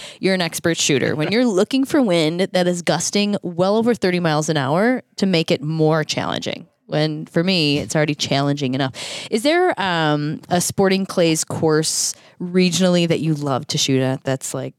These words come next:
Speaker 2: so fun? Or, you know, that's just a few of 'em, but is there one in particular that stands out for you that's unique, different?
Speaker 1: There's, you know, there's, all of 'em are,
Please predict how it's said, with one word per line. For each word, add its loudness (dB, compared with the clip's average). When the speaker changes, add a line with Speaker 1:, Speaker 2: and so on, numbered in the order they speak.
Speaker 2:
so 0
fun? 0
Or, -4
you -4
know, -2
that's -4
just -6
a -2
few 2
of 2
'em, 2
but -2
is 0
there 2
one 2
in 0
particular -2
that -2
stands -2
out -2
for -4
you 2
that's -6
unique, 0
different? 0
Speaker 1:
There's, -2
you 0
know, 2
there's, -2
all 2
of 0
'em 2
are, 2